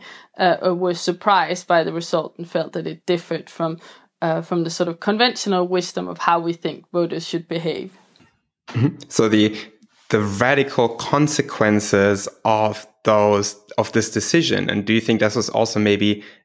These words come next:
Speaker 2: a reason why they held the referendum in the first place, that they did, just did not expect that the British citizens would vote for such a radical change of the status quo?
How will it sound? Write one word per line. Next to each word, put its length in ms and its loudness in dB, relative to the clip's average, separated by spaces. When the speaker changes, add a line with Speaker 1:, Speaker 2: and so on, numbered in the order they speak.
Speaker 2:
a 120 2
reason 680 2
why 720 4
they 300 4
held 680 2
the 340 2
referendum 680 -2
in 80 -4
the 80 -4
first 320 0
place, 180 0
that 160 -6
they 420 0
did, 200 0
just 200 0
did 140 2
not 200 4
expect 600 -2
that 220 0
the 340 0
British 240 2
citizens 500 2
would 140 4
vote 440 2
for 160 0
such 280 0
a 140 0
radical 500 0
change 400 2
of 100 0
the 100 -4
status 320 0
quo? 460 -2